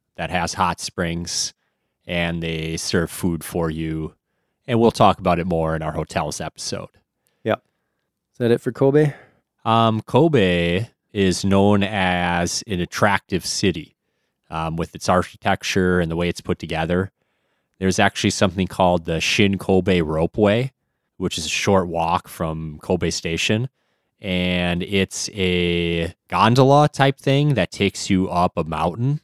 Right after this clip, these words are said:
Speaker 1: And you pass a waterfall and an herb garden, and you get to the top of the mountain, and there's really good overlooks of Kobe and then Osaka on the other side you can see. Um, so that seems like kind of a really cool,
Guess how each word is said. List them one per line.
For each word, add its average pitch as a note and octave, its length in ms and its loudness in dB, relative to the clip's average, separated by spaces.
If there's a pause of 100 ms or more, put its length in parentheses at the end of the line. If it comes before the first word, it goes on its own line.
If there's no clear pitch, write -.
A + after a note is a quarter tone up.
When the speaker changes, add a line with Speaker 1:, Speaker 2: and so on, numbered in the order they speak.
(440)
Speaker 1:
And F#2 200 0
you F2+ 80 0
pass G2 360 2
a D#2+ 80 -6
waterfall A2+ 1200 2
and E2+ 140 0
an D#2 160 -8
herb B2+ 400 2
garden, A2 880 2 (320)
and F2+ 120 -2
you F#2 40 2
get G#2 180 0
to G2+ 120 -2
the F#2 100 0
top G2+ 380 0
of G2 60 -4
the F2+ 80 -2
mountain, G#2+ 640 -2 (420)
and F2 280 -2
there's E2+ 220 -2
really G2 440 2
good G2 340 4
overlooks G2+ 1120 0
of E2+ 340 -6
Kobe G#2 680 0 (360)
and F2+ 320 -4
then F#2+ 140 0
Osaka F2 520 0
on F2 280 0
the E2 100 -6
other E2 220 -2
side F#2+ 420 2
you G2+ 80 2
can G2+ 160 -4
see. A2+ 480 0 (680)
Um, E2 300 -6
so - 140 -2
that E3 80 2
seems C3 280 -2
like - 140 -2
kind F#2+ 180 -2
of E2+ 60 -4
a E2 60 -4
really E2+ 260 -4
cool, E2+ 720 -4